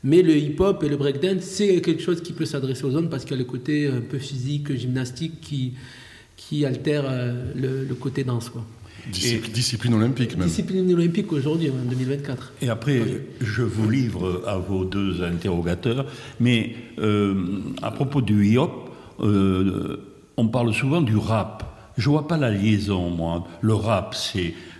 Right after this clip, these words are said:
Speaker 3: euh, des chants parlés, euh,
Speaker 1: Ouais, c'est
Speaker 3: voilà.
Speaker 1: ça.
Speaker 3: Euh,
Speaker 1: Et donc, donc le hip-hop, en fait, il y a, c'est,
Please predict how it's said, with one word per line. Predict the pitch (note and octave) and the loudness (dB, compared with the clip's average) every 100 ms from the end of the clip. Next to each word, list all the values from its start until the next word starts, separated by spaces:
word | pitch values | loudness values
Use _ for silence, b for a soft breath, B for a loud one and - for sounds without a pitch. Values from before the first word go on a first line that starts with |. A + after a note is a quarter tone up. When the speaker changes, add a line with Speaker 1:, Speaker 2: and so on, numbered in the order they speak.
| G2 | -2
Speaker 3:
euh, | F#2+ | 0
des | F2+ F2+ | 0 0
chants | - - G2+ | 0 0 0
parlés, | G2 G#2+ D3+ F#3+ A#2+ F2+ | 0 -2 0 0 0 -2
euh, | F#2+ F2+ | -2 2
Speaker 1:
Ouais, | D3 D#3 F3 | 4 4 2
c'est | - C#3 | -2 0
Speaker 3:
voilà. | F#2+ D3+ F3 - | 2 0 -2 -10
Speaker 1:
ça. | - G3+ | -12 -8
Speaker 3:
Euh, | C3+ G2+ G2 G2 F#2 F#2+ F#2+ G2 - - | -2 2 2 2 2 0 -2 -6 -10 -6
Speaker 1:
Et | D3 | 0
donc, | E3 E3 - - - | 2 0 -6 -10 -2
donc | E3 E3 F3+ | 2 2 6
le | E3+ | 4
hip-hop, | E3+ G3+ A3+ | 6 4 4
en | F3 | 2
fait, | E3 G#3+ G#3+ | 2 2 2
il | |
y | D#3 | -2
a, | |
c'est, | C#3 D3 | 0 0